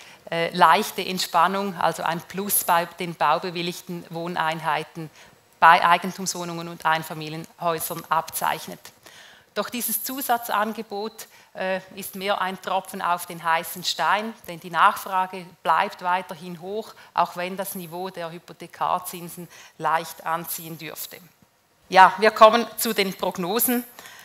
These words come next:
Äh, bei den Einfamilienhäusern rechnen wir mit weiteren Preisanstiegen in allen Regionen, nicht ganz so stark, äh, wie im letzten Jahr oder wie im laufenden Jahr, aber doch immer noch in einigen Regionen mit über drei Prozent.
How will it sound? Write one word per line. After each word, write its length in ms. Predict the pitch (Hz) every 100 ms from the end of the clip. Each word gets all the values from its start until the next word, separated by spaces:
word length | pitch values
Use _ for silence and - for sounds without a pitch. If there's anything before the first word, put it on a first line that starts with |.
| -
Äh, 300 | - 190 190 190
bei 160 | 202 202
den 160 | 202
Einfamilienhäusern 1040 | 175 180 233 240 226 220 208 196 208 208 208
rechnen 500 | 190 190 185 - 180
wir 140 | 180
mit 160 | 175 165 - 180
weiteren 460 | 165 233 226 202
Preisanstiegen 1120 | 175 165 160 233 220 226 220 - 220 220 220 208
in 140 | 190
allen 320 | 160 185 220
Regionen, 600 | 226 214 214 202 208 214 - - -
nicht 300 | 196 233 -
ganz 320 | 202 190 214
so 80 | 220
stark, 480 | - 190 175 196 - - -
äh, 240 | 185 180 170
wie 140 | 180
im 100 | 165
letzten 600 | 170 226 - - 220 220
Jahr 320 | 196 175 208
oder 160 | 180 165
wie 140 | 160
im 120 | 160
laufenden 540 | 160 156 226 - 220 202
Jahr, 320 | 185 180 190 - -
aber 220 | - 180
doch 220 | 180 175 -
immer 200 | 180 185
noch 240 | 175 175
in 140 | 180 165
einigen 460 | 156 170 190 180
Regionen 580 | 175 175 175 165 170 170
mit 160 | 165 -
über 360 | 185 185 170 -
drei 260 | - 160 151
Prozent. 580 | - 156 - 170 151